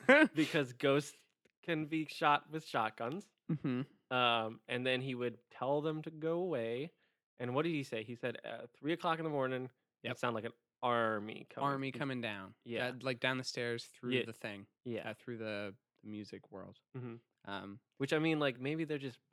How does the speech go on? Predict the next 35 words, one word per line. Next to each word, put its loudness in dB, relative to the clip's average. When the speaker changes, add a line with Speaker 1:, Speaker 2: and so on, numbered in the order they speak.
Speaker 2:
part-, -8
maybe 4
there's, 4
like, 2
maybe -2
these -4
kids -2
are -4
breaking -4
in -4
and -8
<laughs> -6
having 2
raves. -2
Speaker 1:
Dancing 6
in 0
the 4
anniversary 2
waltz. -2
Speaker 2:
Yeah. 4
Speaker 1:
Um, 4
yeah, 10
so -2
he 6
got 4
possessed, 4
and 2
then 2
he 2
had 4
to 0
be 0
exorcised. -2
Speaker 2:
Mm-hmm. -2
Speaker 1:
Um, -2